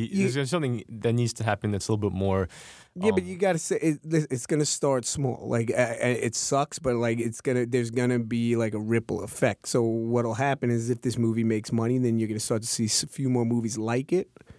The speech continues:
Speaker 1: right, that are coming out, and the ripple will so, slowly start to get bigger. And as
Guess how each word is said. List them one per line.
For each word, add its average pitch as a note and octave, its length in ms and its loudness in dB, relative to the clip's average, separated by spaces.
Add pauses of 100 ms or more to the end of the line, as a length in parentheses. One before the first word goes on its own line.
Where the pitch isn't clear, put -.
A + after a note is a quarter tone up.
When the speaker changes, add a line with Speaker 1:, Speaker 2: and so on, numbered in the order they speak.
(460)
Speaker 1:
right, A#2+ 240 0
that A#2 100 0
are G#2+ 60 -2
coming B2 400 0
out, A#2 320 0
and A2 180 2
the A2 80 0
ripple A2+ 360 0
will A2 60 0
so, A#2 380 0
slowly A#2 360 0
start A2+ 260 -2
to A2+ 80 -2
get G#2+ 240 -4
bigger. B2+ 340 0
And A#2+ 260 0
as A#2+ 460 0